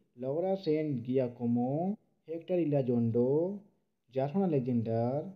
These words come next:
Ralph Bellamy जैसे कलाकार नजर आए थे। तो दोस्तों, प्रीति वुमेन नाइनटीन नाइंटी में अमेरिका में बनी हुई जबरदस्त romantic comedy film है,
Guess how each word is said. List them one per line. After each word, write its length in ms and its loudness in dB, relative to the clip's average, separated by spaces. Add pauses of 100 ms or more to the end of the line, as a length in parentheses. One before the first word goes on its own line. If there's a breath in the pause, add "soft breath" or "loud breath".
(460)
Ralph 360 -2
Bellamy 460 0
जैसे 240 2
कलाकार 540 -2
नजर 360 -2
आए 200 -6
थे। 240 -2 (180)
तो 320 -16
दोस्तों, 360 2
प्रीति 360 4
वुमेन 360 2
नाइनटीन 400 -2
नाइंटी 380 -2
में 260 0
अमेरिका 400 -4
में 220 0
बनी 320 -4
हुई 240 -2
जबरदस्त 600 -2
romantic 440 -8
comedy 380 -2
film 320 -10
है, 480 -6